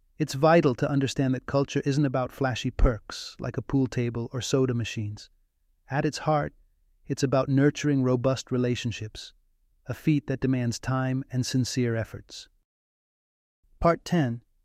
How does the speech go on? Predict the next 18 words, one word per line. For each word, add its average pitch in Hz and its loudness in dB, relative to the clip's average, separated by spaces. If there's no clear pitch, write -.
Mastering 180 4
Marketplace 165 2
Magic, 127 0
the 139 -2
Power 160 4
of 139 -2
Stellar 160 4
Sales 151 2
Strategies. 123 -2
The 175 6
allure 220 6
of 165 4
innovation 143 2
can 147 2
bewitch 147 4
any 160 4
tech - -2
enthusiast, 123 -2